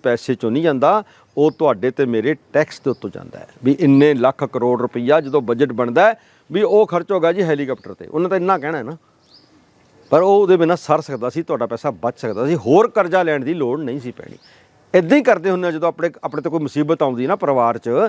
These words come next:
ਤਾਂ ਆਪਾਂ ਸਰਫਾ ਕਰਦੇ ਹਾਂ ਵੀ ਭਾਈ ਆਹ ਦੋ ਤਿੰਨ ਖਰਚੇ ਜਿਹੜੇ ਘਟਾ ਲਓ, ਵੀ ਆਹ ਹੁਣ ਤੁਸੀਂ ਨਾਮ, ਅ, ਅ, ਆਪਣਾ ਬਾਹਰੋਂ ਪ੍ਰੈਸਾਂ ਕਰਾਓ, ਇੱਥੇ ਲਿਆਓ, ਮੈਂ ਕਰ ਦਿੰਦੀ ਹਾਂ। ਉਹ ਜਿਹੜੇ ਪੰਜ ਰੁਪਈਏ, ਵੀਹ ਰੁਪਏ ਇੱਦਾਂ ਹੀ ਘਰ ਬਚਾਉਂਦੇ ਨੇ।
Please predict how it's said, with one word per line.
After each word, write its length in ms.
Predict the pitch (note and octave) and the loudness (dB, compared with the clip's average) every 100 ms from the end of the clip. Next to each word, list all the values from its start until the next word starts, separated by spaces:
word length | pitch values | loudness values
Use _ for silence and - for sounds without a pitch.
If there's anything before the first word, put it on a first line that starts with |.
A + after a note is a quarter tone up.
| - - _ | -4 -16 _
ਤਾਂ 140 | F3+ G3 | 0 2
ਆਪਾਂ 260 | F#3 G#3+ | 2 0
ਸਰਫਾ 420 | A3 E3 D#3 F3+ | -2 -4 -4 -4
ਕਰਦੇ 400 | F#3 C#3 A2+ G#2+ | -4 -6 -10 -14
ਹਾਂ 80 | D#2+ _ _ _ _ _ _ | -16 _ _ _ _ _ _
ਵੀ 60 | D3 | -4
ਭਾਈ 320 | - B2+ F3 - | 0 0 0 0
ਆਹ 180 | D3+ | 0
ਦੋ 160 | C#3 B2+ | 0 -2
ਤਿੰਨ 200 | - C3 - | -4 -8 -8
ਖਰਚੇ 300 | - G#2 C3 | -14 -4 -4
ਜਿਹੜੇ 180 | A2 C3+ C3 | -2 -4 -2
ਘਟਾ 200 | C3+ A#2 | -2 0
ਲਓ, 320 | G#2 D#3+ A3+ - _ _ _ | 2 2 2 -4 _ _ _
ਵੀ 240 | C3+ C#3 D3 | 0 0 0
ਆਹ 160 | - C#3+ | 0 0
ਹੁਣ 160 | C3 | -2
ਤੁਸੀਂ 280 | B2 C3 D3 | -4 -2 0
ਨਾਮ, 340 | B2+ B2 C#3+ | 2 0 0
ਅ, 40 | D3+ | -2
ਅ, 0 | C#3+ C3+ C3 | -2 -2 -4
ਆਪਣਾ 640 | C#3 - C3+ B2+ C3+ B2+ A#2 _ - | -6 -4 -2 0 0 -2 -6 _ -6
ਬਾਹਰੋਂ 280 | G#2+ D3 E3 | 0 2 2
ਪ੍ਰੈਸਾਂ 380 | C#3+ C3+ - C#3 | -2 -6 -6 -6
ਕਰਾਓ, 380 | C3 A#2+ F#3 G#3 _ _ | -4 0 0 -2 _ _
ਇੱਥੇ 180 | C#3+ D#3 | -4 0
ਲਿਆਓ, 240 | D3+ C3+ D#3 | 2 2 2
ਮੈਂ 200 | C#3+ C3 | 0 -2
ਕਰ 160 | B2 | -4
ਦਿੰਦੀ 320 | G#2 G2 G2 | -4 -8 -10
ਹਾਂ। 80 | F2+ - _ _ _ _ _ _ | -14 -20 _ _ _ _ _ _
ਉਹ 120 | E3 | 2
ਜਿਹੜੇ 200 | D#3+ D#3 | 4 2
ਪੰਜ 280 | D#3 C3+ C3 | 2 -2 -2
ਰੁਪਈਏ, 460 | C#3 C#3+ C3 C#3 C3 | -2 -2 0 2 2
ਵੀਹ 240 | A2 D3+ | 0 0
ਰੁਪਏ 340 | C#3 C#3 C#3 C#3+ | 0 2 2 2
ਇੱਦਾਂ 240 | D#3+ C3+ | -2 2
ਹੀ 80 | B3 | 0
ਘਰ 240 | A3 D#3+ A#2 | 2 0 0
ਬਚਾਉਂਦੇ 440 | G#2+ G#2 F#2 G3 | -6 -10 -10 -10
ਨੇ। 180 | F#2+ | -12